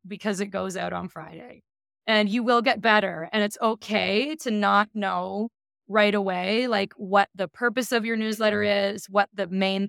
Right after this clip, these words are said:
themes will be, like, what your sort of core stories you'll come back to. I talk about, like, drugs and sex all the time, but, like, I didn't start by doing that. I worked my way up to it with a lot of other complicated conversations. So you just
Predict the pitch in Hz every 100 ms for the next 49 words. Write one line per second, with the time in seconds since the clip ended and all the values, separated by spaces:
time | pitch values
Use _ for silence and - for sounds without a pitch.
0 | - 220 220 220 220 190 208 196 196 196
1 | 185 175 _ _ _ 202 214 - - 202
2 | 196 180 175 190 170 - 220 208 - -
3 | 208 208 208 202 196 190 175 214 220 -
4 | - 220 214 214 208 - 208 208 214 220
5 | 214 214 196 202 196 202 165 147 185 190
6 | 180 190 - 208 208 196 202 202 - 233
7 | 180 160 156 - 175 190 202 214 - -
8 | - 214 262 _ - - 92 170 175 165
9 | - 214 247 - 208 240 240 294 277 285
10 | 285 330 - 254 214 190 214 240 233 269
11 | 294 - 262 277 285 247 233 262 254 254
12 | 247 277 240 240 254 240 285 269 185 185
13 | 214 - _ _ _ _ - 262 247 233
14 | 226 220 240 240 247